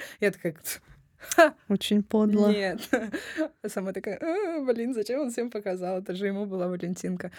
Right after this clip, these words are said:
Speaker 1: Поэтому четырнадцатое февраля для меня травмирующий праздник. Но подарки на него я принимаю.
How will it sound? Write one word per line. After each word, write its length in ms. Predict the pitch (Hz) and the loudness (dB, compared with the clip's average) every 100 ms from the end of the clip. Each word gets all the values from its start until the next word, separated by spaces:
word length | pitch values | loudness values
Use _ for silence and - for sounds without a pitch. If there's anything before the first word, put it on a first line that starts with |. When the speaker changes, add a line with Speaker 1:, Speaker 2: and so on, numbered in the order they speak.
| - - | -16 -8
Speaker 1:
Поэтому 260 | 190 180 185 | -6 -4 -6
четырнадцатое 420 | - 208 - 185 | -2 -2 -2 -2
февраля 360 | 190 175 175 | 0 0 0
для 120 | 208 190 | 0 0
меня 240 | 175 180 | -2 -2
травмирующий 580 | 180 175 170 165 156 - | -4 -4 -2 -4 -6 -8
праздник. 540 | 165 151 165 156 - - | -6 -4 -4 -8 -12 -2
Но 180 | 196 208 | 2 4
подарки 460 | 180 180 175 - | 4 2 0 0
на 120 | 269 247 | -2 -2
него 200 | 202 196 | -2 -2
я 220 | 202 208 | -2 -4
принимаю. 1300 | 208 214 - - 277 277 277 294 247 302 233 247 233 | -2 -4 -2 6 8 8 8 8 8 6 6 4 2